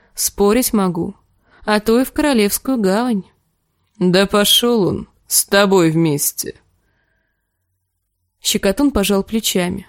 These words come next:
выпрямился и запустил руку за шиворот, как будто хотел почесать затылок.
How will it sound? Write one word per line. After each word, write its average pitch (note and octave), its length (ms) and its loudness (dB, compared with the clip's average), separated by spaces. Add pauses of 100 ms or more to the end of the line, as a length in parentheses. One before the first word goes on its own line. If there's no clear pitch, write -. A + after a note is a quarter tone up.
(160)
выпрямился B3 840 0 (420)
и F#3 140 0
запустил G#3+ 560 0
руку A#3+ 200 0
за A3+ 140 0
шиворот, F3 420 0
как G3+ 240 0
будто B3+ 260 0
хотел A#3+ 380 -2
почесать A3 500 -2
затылок. G3+ 680 -4